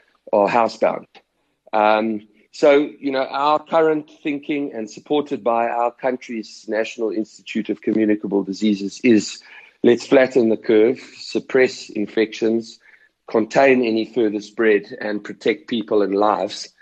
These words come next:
And hopefully we learn things about this disease, how to treat it, and potentially a vaccine comes around, uh, that we can, you know, act medically to,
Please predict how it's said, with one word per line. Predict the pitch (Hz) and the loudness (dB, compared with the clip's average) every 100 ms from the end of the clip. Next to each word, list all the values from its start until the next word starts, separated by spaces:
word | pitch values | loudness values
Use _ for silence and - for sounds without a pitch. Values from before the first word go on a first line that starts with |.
| - _ _ - | -20 _ _ -6
And | 120 127 | 0 2
hopefully | 151 151 131 123 | 2 2 0 0
we | 117 | 2
learn | 120 135 147 | 4 6 4
things | 147 123 110 | 2 0 0
about | 107 107 104 | 2 2 0
this | 107 - | -6 -10
disease, | 107 101 120 113 | -10 -2 -2 0
how | 120 | 0
to | 120 107 | 0 0
treat | - 127 117 | -2 -2 0
it, | 117 110 | 0 0
and | 101 98 | -4 -4
potentially | - - 123 117 110 107 | -6 0 0 0 0 0
a | 98 | 2
vaccine | 101 - - 127 | 2 0 -2 -2
comes | 117 110 104 - | 0 -2 -2 -2
around, | 95 92 92 - _ _ _ _ - | -2 0 -2 -6 _ _ _ _ -2
uh, | 101 101 | 2 4
that | 101 101 | 4 0
we | 113 | -2
can, | 101 117 110 107 107 | 0 2 4 2 -2
you | 101 | -4
know, | 104 101 | 0 0
act | 87 107 - - - | 0 -2 -4 -12 -20
medically | 73 82 95 110 117 113 - - - - | -14 -10 -2 2 2 0 -2 -6 -6 -8
to, | 110 82 | -6 -6